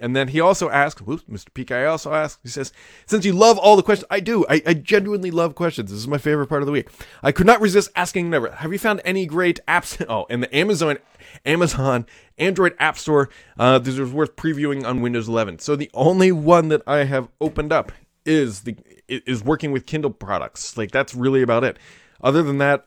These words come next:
I am not, I don't have a strong desire to tackle this, um, mostly because I haven't found an app that's not available other than, um,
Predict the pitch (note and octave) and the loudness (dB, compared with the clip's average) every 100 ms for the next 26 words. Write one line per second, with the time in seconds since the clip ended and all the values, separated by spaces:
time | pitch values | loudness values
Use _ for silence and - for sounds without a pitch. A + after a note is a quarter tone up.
0 | - D#3 D#3+ D#3+ D#3+ _ _ _ - F#3 | -4 -2 2 4 2 _ _ _ -8 -6
1 | F3 F#3 C3+ - - D#3 D#3 D3+ B2 C3 | -2 -4 -6 -10 -6 -2 -2 -2 -2 0
2 | C3+ B2 A2 - C#3 E3 D3+ D#3 - - | 0 -2 -8 -10 -10 -8 -6 -6 -8 -14
3 | - _ _ - A#2+ A#2+ A#2 G#2+ C#3+ C#3 | -18 _ _ -2 2 2 0 -2 -4 -2
4 | D#3+ D3+ C#3+ D3+ D3 B2+ _ _ _ _ | -2 -2 0 0 0 -2 _ _ _ _
5 | _ - C3 D#3+ E3 - - D#3 C#3 B2+ | _ -14 -10 -8 -8 -10 -6 -4 -4 -4
6 | B2 B2+ - A#2 - A2 A#2+ A#2 A2 A2+ | -6 -8 -6 -10 -8 -2 -2 -2 0 2
7 | G#2+ G2 - C3+ C#3+ D3 A#2+ C3 B2+ A2+ | 2 -4 -4 -2 0 0 2 2 2 -2
8 | _ _ _ - G#2 G#2 G2+ G#2 | _ _ _ -10 -2 0 0 -4